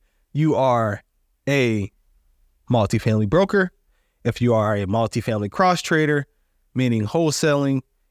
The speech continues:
if you are a multifamily property scout, all of that is cool.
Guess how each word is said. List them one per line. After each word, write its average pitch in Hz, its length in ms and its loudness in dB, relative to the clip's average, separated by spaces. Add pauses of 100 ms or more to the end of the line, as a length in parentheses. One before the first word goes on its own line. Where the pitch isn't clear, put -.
if 120 200 -4
you 123 180 0
are 120 540 0 (500)
a 131 300 2
multifamily 113 640 -2
property 175 340 0
scout, 147 440 -2 (640)
all 202 180 4
of 190 100 -2
that 165 180 2
is 131 100 -2
cool. 120 400 -4